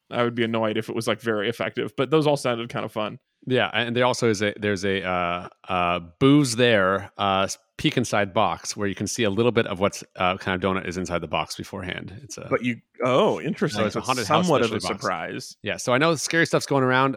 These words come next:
Speaker 2: I don't know why, 'cause it doesn't say w-, if there's, like, a, a reason for it specifically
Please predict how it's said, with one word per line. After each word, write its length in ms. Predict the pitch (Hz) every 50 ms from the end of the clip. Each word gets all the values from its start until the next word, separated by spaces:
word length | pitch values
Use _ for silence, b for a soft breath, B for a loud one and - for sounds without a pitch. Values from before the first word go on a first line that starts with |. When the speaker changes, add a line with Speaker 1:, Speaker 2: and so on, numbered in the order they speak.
| - _
Speaker 2:
I 80 | - 113
don't 160 | 117 123 127
know 120 | 127 120 110
why, 360 | 107 110 110 123 139 156 147
'cause 220 | - - 95 98
it 20 | 104
doesn't 180 | 95 95 92
say 300 | - - - 101 101 107
w-, 220 | 107 104 98 - - -
if 80 | 101 -
there's, 220 | 104 104 95 85
like, 120 | 95 90 98
a, 140 | 87 87 -
a 60 | 87
reason 340 | 90 104 117 107 - 131 107
for 160 | - 117 117
it 80 | 110 -
specifically 600 | - 92 - - 123 139 139 - 165 170 175